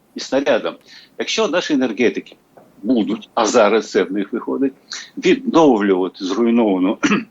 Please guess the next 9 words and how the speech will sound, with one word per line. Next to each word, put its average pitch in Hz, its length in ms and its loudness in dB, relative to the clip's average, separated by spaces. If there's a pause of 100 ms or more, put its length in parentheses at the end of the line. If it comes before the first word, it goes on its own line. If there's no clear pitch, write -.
(120)
<clears throat> - 440 -20
інфраструктуру 131 840 4
на 107 120 6
протязі 101 520 2 (220)
семи-десяти 117 840 2
днів, 214 400 2 (440)
то 135 120 0
все 196 260 4
гаразд, 127 420 2